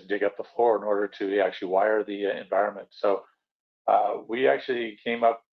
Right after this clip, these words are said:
we had a, a bot, uh, like a, like a cleaning bot, which we put a, uh,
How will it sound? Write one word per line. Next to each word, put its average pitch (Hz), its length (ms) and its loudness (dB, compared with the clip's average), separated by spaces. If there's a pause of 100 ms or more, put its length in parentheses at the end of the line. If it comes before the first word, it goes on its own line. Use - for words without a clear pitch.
(160)
we 113 80 0
had 120 140 2
a, 104 320 -2 (120)
a - 140 -2
bot, 120 380 4 (100)
uh, 101 240 2 (220)
like 104 260 -10
a, 101 200 -2 (480)
like 107 160 -6
a 107 40 -14 (100)
cleaning 131 320 -10
bot, 110 300 2
which - 320 -10
we 110 240 -6
put 110 140 -2
a, 104 360 -2 (140)
uh, 98 140 2